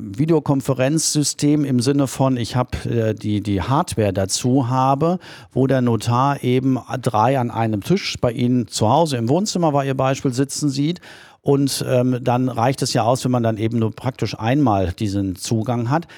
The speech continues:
Das ist zunächst verständlich, dass man sagt, das muss doch ausreichen, technisch aber dann doch nicht so.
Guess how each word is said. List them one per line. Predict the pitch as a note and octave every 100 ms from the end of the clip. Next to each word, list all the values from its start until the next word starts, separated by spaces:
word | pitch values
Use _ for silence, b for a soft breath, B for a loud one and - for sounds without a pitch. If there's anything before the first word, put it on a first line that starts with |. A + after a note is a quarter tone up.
| B B
Das | - A2 -
ist | F3 - - - -
zunächst | - B2 A#2+ A#2+ D#3 - - B2 A#2+ _ _ _
verständlich, | A#2 - B2 A#2+ D3+ F3 A3 -
dass | - C3+ C#3+
man | C3
sagt, | B2 A#2+ A#2+
das | A2+ A#2+
muss | A#2 -
doch | A2
ausreichen, | G2+ A#2 - C3 D3 E3+ E3 B B _
technisch | - C#3 - E3 -
aber | C3+ C#3
dann | C3 C3 B2 -
doch | A2+ - F2+
nicht | D2+ - -
so. | - C#2+